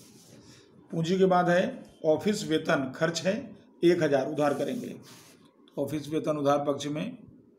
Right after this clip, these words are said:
एक हज़ार। उसके बाद है ऑफिस वेतन के बाद यहाँ पर दिया है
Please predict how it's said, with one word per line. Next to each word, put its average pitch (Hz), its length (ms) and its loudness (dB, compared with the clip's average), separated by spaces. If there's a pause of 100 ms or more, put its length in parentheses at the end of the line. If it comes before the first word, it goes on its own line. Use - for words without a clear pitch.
(320)
एक - 180 -14
हज़ार। - 340 -12 (4000)
उसके 180 200 -4
बाद 170 240 0
है 170 420 -2 (100)
ऑफिस 165 300 2
वेतन 175 300 0
के 170 100 0
बाद 147 420 0 (600)
यहाँ 151 160 0
पर 151 140 0
दिया 151 260 4
है 165 160 0